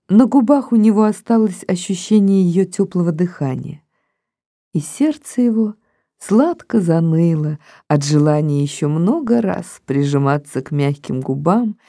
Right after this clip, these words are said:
и чувствовать ласку нежной руки. Но это вещее предвидение жгучей тайны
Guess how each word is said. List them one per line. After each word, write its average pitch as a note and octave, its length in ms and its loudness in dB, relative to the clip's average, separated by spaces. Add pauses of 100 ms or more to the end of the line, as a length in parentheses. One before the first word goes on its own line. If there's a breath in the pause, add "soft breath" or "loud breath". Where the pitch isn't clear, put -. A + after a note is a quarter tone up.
(280 soft breath)
и A3+ 100 6
чувствовать B3 640 0
ласку G#3+ 520 0
нежной G#3 560 2
руки. E3 680 -4 (1080)
Но G#3+ 160 8
это C4+ 320 2
вещее G#3 600 2
предвидение D3 920 -2
жгучей C3+ 580 -4
тайны A#3 640 -2